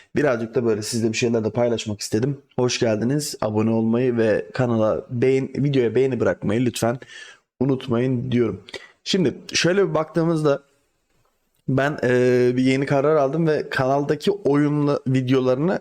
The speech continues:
kaldırdım. E, kanalın sadece yatırım ve finans üstüne bir, e, kanal haline getirmiş oldum. E, çünkü algoritmayı çok bozuyordum. Bundan bir haberdar edeyim önce sizi.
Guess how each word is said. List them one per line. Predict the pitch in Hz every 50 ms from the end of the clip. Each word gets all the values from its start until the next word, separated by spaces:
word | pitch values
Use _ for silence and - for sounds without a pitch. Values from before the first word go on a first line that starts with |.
| _ -
kaldırdım. | - 147 143 143 143 135 120 101 117 120 170 - - -
E, | - 110 107 104 101 101
kanalın | - 127 123 123 131 135 135
sadece | 135 - - 147 135 131 120 117 117 110 110 117 113 98 -
yatırım | 104 117 117 - - 123 120 117 117 92 104
ve | 113
finans | 113 - - 117 117 123 127 123 120 - -
üstüne | - 113 - - - 113 107 107 104
bir, | 104 107 - - - - - - - - - _ - - -
e, | - 87 92 - - 135 135 127 131 -
kanal | 135 123 123 123 120
haline | 104 98 - 117 113 117 117 117 117
getirmiş | 117 113 110 117 113 - - 113 110 113 113 - - - - - -
oldum. | 107 110 113 110 117 160 170 - - -
E, | 92 95 92
çünkü | - 143 131 - 180 180 185 185 -
algoritmayı | - 120 127 127 127 131 131 127 127 131 127 123
çok | 135 139 127 -
bozuyordum. | 123 120 117 117 123 120 127 151 160 160 - 127
Bundan | 127 127 123 120 120 120
bir | 120
haberdar | 120 117 110 110 107 107 117 127 135 131 - _ _ - -
edeyim | 120 117 110 117 113 -
önce | 87 110 110 113 131
sizi. | 127 - - 110 95 87 87